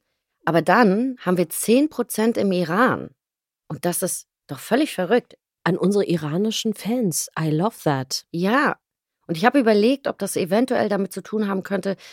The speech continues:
Speaker 1: dass wir in der Playlist She Speaks sind.
Speaker 2: Mhm.
Speaker 1: Ähm, denn da ist ganz viel Female-Content. Ähm, wenn ihr mal schauen wollt, die findet ihr eigentlich auch auf allen großen Podcast-Plattformen. She Speaks, ist ganz viel Female-Content drin.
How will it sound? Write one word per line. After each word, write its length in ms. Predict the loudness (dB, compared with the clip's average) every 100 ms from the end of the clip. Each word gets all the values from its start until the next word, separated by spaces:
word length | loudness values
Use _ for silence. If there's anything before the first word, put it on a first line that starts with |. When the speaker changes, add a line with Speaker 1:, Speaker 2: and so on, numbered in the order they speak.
| -20 _ -2
Speaker 1:
dass 380 | 0 0 -6
wir 320 | -2 2 2 2
in 440 | 0 0 -2 -2
der 420 | -2 -2 -2 -4
Playlist 840 | -6 -4 -2 -2 -2 -4 -8 -12 -6
She 220 | -4 -4
Speaks 460 | -4 -4 -6 -6
sind. 420 | -4 -2 -4 -10 _
Speaker 2:
Mhm. 400 | -2 0 0 -4 -4 0
Speaker 1:
Ähm, 360 | 2 2 2
denn 160 | 2 0
da 180 | 2 0
ist 120 | 0
ganz 180 | -2 0
viel 120 | -4
Female-Content. 1000 | -2 0 2 0 0 -4 -2 -2 -2 -2 -2
Ähm, 380 | 0 0 -2
wenn 100 | 0
ihr 80 | 0
mal 100 | -2
schauen 300 | -2 -2 0
wollt, 180 | -2 -4
die 80 | -8
findet 300 | -4 -4 -4
ihr 120 | -4
eigentlich 300 | -4 -6 -6
auch 120 | -6
auf 180 | -6 -4 -2
allen 240 | -2 -4
großen 260 | -8 -12 -10
Podcast-Plattformen. 880 | -10 -8 -10 -6 -10 -8 -6 -6
She 180 | -4 -6
Speaks, 420 | -6 -4 -4 -4 -10
ist 160 | -4
ganz 220 | -2 -2
viel 140 | -4 -4
Female-Content 800 | -2 -2 -2 -2 -4 -2 -4 -2
drin. 240 | 0 -2